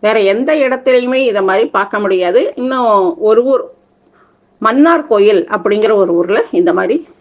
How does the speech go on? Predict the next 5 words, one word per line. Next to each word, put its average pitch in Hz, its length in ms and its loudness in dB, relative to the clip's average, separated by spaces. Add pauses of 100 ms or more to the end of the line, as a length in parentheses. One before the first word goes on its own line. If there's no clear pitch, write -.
(240)
சேவிக்கலாம். 180 520 0 (840)
பெரியாழ்வார் 262 1160 0 (300)
கருடன-, 233 800 2 (120)
கருடனுடைய 233 680 2
அம்சம். 226 560 -2